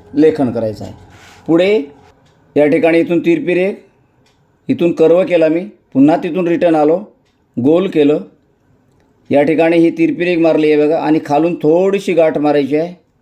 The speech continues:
याप्रमाणे हे जीचं लेखन करायचं आहे. पहा, या ठिकाणी ही तिरपी रेघ झाली, थोडासा कर्व केला मी, खालून आलं आणि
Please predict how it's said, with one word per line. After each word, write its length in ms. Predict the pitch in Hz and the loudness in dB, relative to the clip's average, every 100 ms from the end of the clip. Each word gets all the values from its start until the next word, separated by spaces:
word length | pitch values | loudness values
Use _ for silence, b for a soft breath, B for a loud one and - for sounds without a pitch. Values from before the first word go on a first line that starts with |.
| _ _ 120 | _ _ -2
याप्रमाणे 440 | 117 117 120 120 | -2 -2 -4 -2
हे 140 | 117 | -4
जीचं 300 | 107 107 101 | -4 -8 -8
लेखन 280 | 110 113 104 | -10 -8 -10
करायचं 220 | 101 92 | -12 -14
आहे. 200 | 95 - - | -16 -16 -2
पहा, 100 | 131 | 0
या 80 | 143 | 2
ठिकाणी 280 | 147 156 | 2 2
ही 140 | 160 147 | 0 0
तिरपी 240 | 160 147 | -2 0
रेघ 160 | 170 160 | -2 2
झाली, 360 | 160 165 202 233 _ _ _ _ _ | 0 0 -4 -10 _ _ _ _ _
थोडासा 340 | - 143 151 160 | 0 2 2 0
कर्व 320 | 151 151 151 | 0 2 2
केला 260 | 147 160 160 | 2 0 0
मी, 260 | 160 185 214 _ _ _ _ _ - | 0 -4 -10 _ _ _ _ _ -4
खालून 340 | 127 147 165 | 0 2 2
आलं 300 | 160 156 170 208 _ _ _ _ _ _ _ _ _ _ _ | 2 0 -2 -6 _ _ _ _ _ _ _ _ _ _ _
आणि 560 | - 143 143 147 165 | -2 0 2 2 0